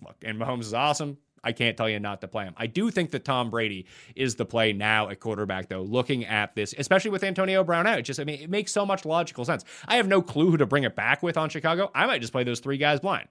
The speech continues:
Brady, Evans, Godwin, print money. Be on my way. It seems like a pretty good situation. Hopefully Fournette doesn't do all the scoring on that team. You can get tricky and use O J Howard or use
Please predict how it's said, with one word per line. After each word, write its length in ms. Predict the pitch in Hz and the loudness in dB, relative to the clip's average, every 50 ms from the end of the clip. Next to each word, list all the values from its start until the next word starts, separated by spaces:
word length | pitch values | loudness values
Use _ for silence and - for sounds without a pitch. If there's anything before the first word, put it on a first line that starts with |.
| _ - | _ 0
Brady, 380 | 131 160 190 196 180 175 - _ _ _ - | 2 4 4 4 2 0 -4 _ _ _ 4
Evans, 360 | 147 165 165 165 160 - - _ | 4 4 4 2 -2 -4 -6 _
Godwin, 380 | 131 139 147 151 147 160 156 147 - - - - _ _ _ _ _ | 4 4 6 6 4 2 -2 -2 -6 -8 -8 -8 _ _ _ _ _
print 180 | - 170 156 131 | 0 0 0 2
money. 240 | 127 107 - 87 - - - _ | -2 -2 -2 -6 -16 -20 -10 _
Be 100 | - 135 | 4 6
on 140 | 131 123 117 | 6 6 6
my 120 | 113 107 | 4 2
way. 260 | 101 98 92 67 57 - - - - - - - - - - - - - - - 139 - _ _ | 2 0 -4 -6 -8 -12 -16 -20 -20 -20 -20 -20 -20 -20 -20 -20 -20 -20 -20 -20 -20 -20 _ _
It 140 | - 139 - | -4 0 4
seems 360 | - - - 160 156 147 131 | 6 6 8 8 6 6 8
like 140 | 147 139 - | 6 6 6
a 60 | 143 | 2
pretty 300 | - - - 151 139 127 | -2 2 2 4 4 4
good 180 | 117 127 120 - | 2 0 -2 0
situation. 520 | - 123 113 - 120 113 117 110 - 113 | -2 -4 -2 -2 0 2 2 0 0 2
Hopefully 280 | 151 160 151 - 147 131 | 2 2 4 4 2 2
Fournette 440 | - - 143 131 123 127 135 - - | 2 2 0 2 2 2 0 0 -2
doesn't 260 | 131 123 123 117 110 | -2 -2 -2 -2 0
do 160 | 131 123 123 | 2 2 4
all 140 | 113 113 113 | 4 2 0
the 100 | 101 110 | 0 -2
scoring 420 | - - - 117 120 131 127 110 | -4 -2 -2 -2 0 0 -2 -2
on 160 | 107 104 101 104 | -4 -4 -4 -4
that 200 | 98 95 90 - | -6 -6 -8 -8
team. 180 | - 107 110 | -8 -6 -4
You 140 | 127 143 143 | -4 -2 -2
can 80 | 139 147 | -2 0
get 160 | 143 139 - | -2 -2 -2
tricky 420 | - - 127 117 - 120 117 117 | -4 -8 -6 -4 -4 -2 0 0
and 140 | 113 110 110 | 0 0 0
use 400 | 113 127 143 143 139 127 117 104 - | 0 0 0 0 0 0 -2 -2 -2
O 140 | 110 117 110 | -4 -4 -2
J 200 | 104 113 107 101 | -2 -4 -6 -4
Howard 440 | 98 101 95 90 87 90 95 98 101 | -4 -6 -6 -6 -8 -10 -8 -8 -6
or 160 | 101 107 110 | -6 -6 -4
use 460 | 120 139 147 151 143 135 120 101 87 | -4 -2 -2 -2 -2 -2 -4 -6 -8